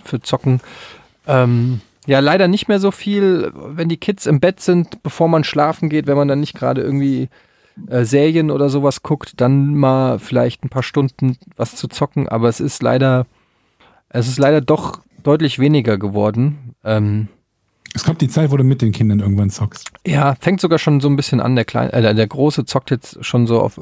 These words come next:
Speaker 1: Yoshi's Island oder sowas, finde ich schon ganz gut. Aber, ähm, ja, ich zock schon auch noch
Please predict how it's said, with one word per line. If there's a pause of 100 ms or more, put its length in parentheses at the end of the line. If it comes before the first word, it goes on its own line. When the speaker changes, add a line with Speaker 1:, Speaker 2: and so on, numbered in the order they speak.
(120)
Speaker 1:
Yoshi's
Island
oder
sowas,
finde
ich
schon
ganz
gut. (420)
Aber,
ähm, (540)
ja,
ich
zock
schon
auch
noch